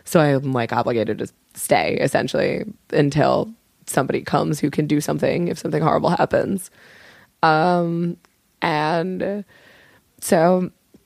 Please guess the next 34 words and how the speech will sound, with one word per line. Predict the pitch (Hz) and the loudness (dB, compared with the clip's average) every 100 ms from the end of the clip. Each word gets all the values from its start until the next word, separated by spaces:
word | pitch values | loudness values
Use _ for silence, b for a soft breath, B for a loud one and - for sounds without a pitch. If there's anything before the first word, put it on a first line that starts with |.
| _ _ _ - | _ _ _ 0
I'm | 156 | 4
like, | 143 - - _ - 330 - | 4 0 -10 _ -20 -16 -10
I'm | - - - - | -10 -8 -12 -8
telling, | - 143 - | -4 -4 -4
I'm | - | -6
telling | - 50 | -8 -6
my | 50 | -4
guy, | - | -4
I'm | 87 | -6
like, | - - | -8 -10
"Dude, | - - 180 | -6 -8 -6
get | 175 180 | -4 -2
on | - | -4
the | |
plane. | - - - - 196 _ _ _ _ _ 202 156 - - | -6 -8 -6 -8 -10 _ _ _ _ _ -20 -20 -8 0
I'm | 151 160 | 0 2
gonna | 147 | 2
miss | 139 131 | 0 -2
the | 139 | -2
flight, | - 131 131 - | 2 4 2 0
and, | 135 127 - | 0 0 0
and | 139 | 0
I'm | 123 | 2
a | |
doctor, | 117 113 117 123 113 | 2 0 2 0 0
and | 127 | 0
I'm | 123 120 _ | -2 -4 _
helping | 147 143 135 | 0 0 0
someone, | 131 117 120 117 | -2 -4 -4 -2
so | 131 | 0
they're | 123 | 0
gonna | 117 | 0
comp | 113 127 - | 0 0 0
me. | 120 131 | -6 -6